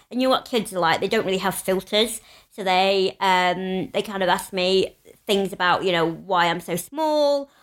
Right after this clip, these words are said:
or, you know, my condition, you know, have I got a, have I got a husband or, you know,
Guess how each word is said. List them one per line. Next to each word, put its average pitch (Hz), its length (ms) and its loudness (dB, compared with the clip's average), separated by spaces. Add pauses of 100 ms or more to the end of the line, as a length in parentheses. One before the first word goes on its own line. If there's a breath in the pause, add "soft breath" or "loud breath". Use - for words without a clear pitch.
(100)
or, 190 520 2 (280)
you 190 120 -4
know, 175 100 2
my 175 140 0
condition, 214 520 -4
you 202 80 0
know, 175 100 2
have 180 320 0
I 170 60 2
got - 160 -4
a, - 80 -6 (360 soft breath)
have 196 120 -2
I 190 80 2
got 180 220 -2
a 165 40 0
husband 240 800 0
or, 170 420 0
you 208 100 -4
know, 170 240 2